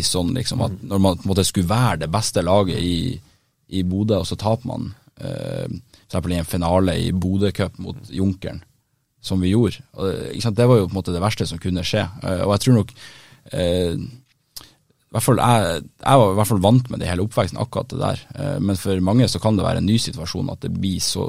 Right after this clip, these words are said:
Speaker 1: sinnssykt, eh, trøkk rundt at alle ønsker deg dårligere, at ønsker at du skal mislykkes, eh, som fotballag.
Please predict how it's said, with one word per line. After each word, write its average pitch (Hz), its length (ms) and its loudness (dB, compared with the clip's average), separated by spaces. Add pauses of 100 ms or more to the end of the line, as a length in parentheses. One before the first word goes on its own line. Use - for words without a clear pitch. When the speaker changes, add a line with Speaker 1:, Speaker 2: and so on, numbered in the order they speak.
Speaker 1:
sinnssykt, - 840 0
eh, 87 240 -4
trøkk 92 360 -6
rundt 92 200 -6
at - 400 -14
alle 95 280 0
ønsker 98 600 -2
deg - 560 -6 (340)
dårligere, 95 340 2
at 85 140 -4
ønsker 104 360 2
at 85 60 -2
du 85 60 -8
skal 85 140 -6
mislykkes, 95 680 -4
eh, - 540 -8
som 98 200 -8
fotballag. 110 480 -4